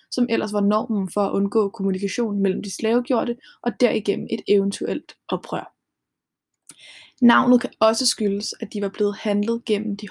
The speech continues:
hollandske Fort Almina på Afrikas vestkyst. Under alle omstændigheder fik det konsekvenser for de slavegjorte på Sankt Jan. I marts sytten fireogtredive blev afrokaribiere, der ikke havde deltaget i oprøret,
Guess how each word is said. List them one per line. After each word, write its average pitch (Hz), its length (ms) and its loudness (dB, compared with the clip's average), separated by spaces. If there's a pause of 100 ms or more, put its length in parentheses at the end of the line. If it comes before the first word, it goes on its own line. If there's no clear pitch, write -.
hollandske 208 600 -4
Fort 226 280 -2 (480)
Almina 208 540 2 (460)
på 226 100 -2
Afrikas 208 580 0 (420)
vestkyst. - 520 -4 (1000)
Under 226 260 4
alle 240 240 4
omstændigheder 202 800 0 (300)
fik 226 160 0
det 214 80 -6
konsekvenser 214 600 -4
for 208 80 -6
de 202 160 -8
slavegjorte 214 720 -2 (120)
på 226 80 -8
Sankt 202 300 -4
Jan. 190 260 -6 (1120)
I 240 60 6
marts 233 400 6
sytten 247 260 0
fireogtredive 202 760 -2
blev 220 220 -4
afrokaribiere, 214 1080 -4
der - 80 -6 (160)
ikke 240 340 2
havde 202 240 0
deltaget 208 380 -2
i - 40 -4
oprøret, 196 520 -4